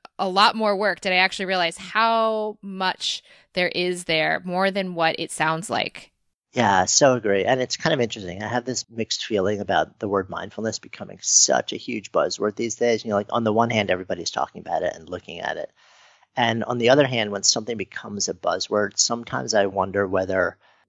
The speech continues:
Speaker 2: more people start to just roll their eyes at it.
Speaker 1: Like authenticity right now, or passion.
Speaker 2: Yeah, exactly, exactly. And say, "Well, what, you know, what's beneath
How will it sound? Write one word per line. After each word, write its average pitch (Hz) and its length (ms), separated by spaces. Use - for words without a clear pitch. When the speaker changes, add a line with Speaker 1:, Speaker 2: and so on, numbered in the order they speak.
Speaker 2:
more 135 260
people 113 200
start 113 220
to 110 60
just 98 220
roll 95 220
their 87 180
eyes 92 520
at 107 200
it. 110 200
Speaker 1:
Like - 160
authenticity 190 840
right 180 220
now, 185 300
or 170 60
passion. 190 840
Speaker 2:
Yeah, 175 380
exactly, - 760
exactly. 117 600
And 110 200
say, 113 400
"Well, 127 220
what, 123 260
you 123 160
know, 117 100
what's 120 240
beneath 110 480